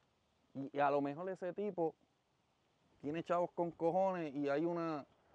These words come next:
un negocio ahí que se podía haber dañado simplemente por yo guapear y tener la razón. ¿Y qué ganaba? Nada.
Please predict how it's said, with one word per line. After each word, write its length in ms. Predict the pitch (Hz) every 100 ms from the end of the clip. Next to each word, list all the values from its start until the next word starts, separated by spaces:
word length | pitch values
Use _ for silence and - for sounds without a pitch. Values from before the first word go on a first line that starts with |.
| - _
un 160 | 147 170
negocio 460 | 165 156 170 180
ahí 180 | 175 190
que 120 | 170
se 160 | 156 147
podía 320 | 135 143 156
haber 180 | 175 190
dañado 520 | 190 180 180 208 208 -
simplemente 600 | 170 170 196 208 233 226
por 180 | 185 156
yo 120 | 156
guapear 560 | 190 220 202 240 262 240
y 120 | 196
tener 260 | 185 180 185
la 180 | 220 214
razón. 440 | 208 175 156 127 _ _
¿Y 100 | 170
qué 140 | 180
ganaba? 420 | 196 190 160 135 131
Nada. 320 | 202 185